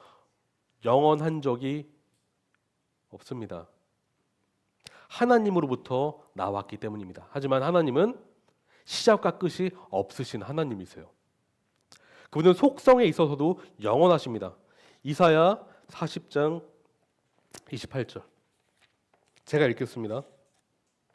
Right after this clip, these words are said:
"너는 알지 못하느냐? 너는 듣지 못하였느냐? 주님은 영원하신 하나님이시다. 땅 끝까지 창조하신 분이시다. 그는 피곤을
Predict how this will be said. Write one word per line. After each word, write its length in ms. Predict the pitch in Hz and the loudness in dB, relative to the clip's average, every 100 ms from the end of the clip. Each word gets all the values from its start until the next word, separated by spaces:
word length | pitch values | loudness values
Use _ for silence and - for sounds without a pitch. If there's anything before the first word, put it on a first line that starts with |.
| _ _ _ _ _ _ _ - _ _ - _ - _ | _ _ _ _ _ _ _ -20 _ _ -20 _ -20 _
"너는 220 | 147 190 190 | 6 10 10
알지 200 | 156 170 | 10 6
못하느냐? 560 | 156 170 139 113 92 - - _ | 2 0 0 0 -2 -10 -20 _
너는 320 | 156 208 208 | 6 8 8
듣지 340 | 175 175 180 226 | 6 4 4 2
못하였느냐? 680 | 156 139 151 175 147 120 107 | 4 4 4 0 0 -2 -6
주님은 520 | - 151 180 147 107 | -2 4 4 2 -2
영원하신 800 | 110 139 214 285 277 247 214 180 | 2 4 8 10 10 6 4 0
하나님이시다. 720 | 170 160 127 110 - 107 - _ _ _ _ - _ | 2 0 -2 -6 -10 -14 -18 _ _ _ _ -20 _
땅 240 | 202 220 220 | 2 2 2
끝까지 380 | 226 214 196 | 2 2 2
창조하신 760 | 202 - 226 226 202 143 165 156 | -4 -8 -6 0 2 2 0 -4
분이시다. 360 | 147 120 - - - | -6 -8 -12 -16 -16
그는 280 | - 170 175 | 2 2 2
피곤을 640 | - - 214 214 190 190 | -6 -10 0 4 6 4